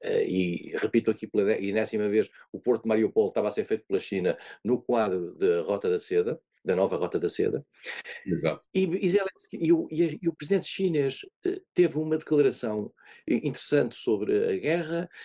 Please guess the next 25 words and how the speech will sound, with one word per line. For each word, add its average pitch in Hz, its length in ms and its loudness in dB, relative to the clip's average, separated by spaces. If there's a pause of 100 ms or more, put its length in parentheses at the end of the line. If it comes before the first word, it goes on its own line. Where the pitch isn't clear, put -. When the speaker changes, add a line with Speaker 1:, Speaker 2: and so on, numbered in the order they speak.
(260)
Speaker 1:
eh, 139 460 2
e, 170 320 -6
e, 156 600 -6
e 156 40 -6
no 208 140 4
jornal 143 260 -2
chinês, 143 460 -2 (360)
eh, 107 200 2 (320)
eh, - 640 0 (220)
cuja 101 300 0
tradução 92 600 0
surgiu, 82 500 0
eh, 82 240 -2
naturalmente 95 540 0
na, 92 220 2
na 95 160 0
imprensa 92 300 -2
inglesa, 120 380 0 (480)
eh, - 300 0
apareceu - 440 -2
uma 170 100 2
ideia 165 560 2
de 143 240 -2 (340)
cinco 175 540 -2
pontos 156 640 -2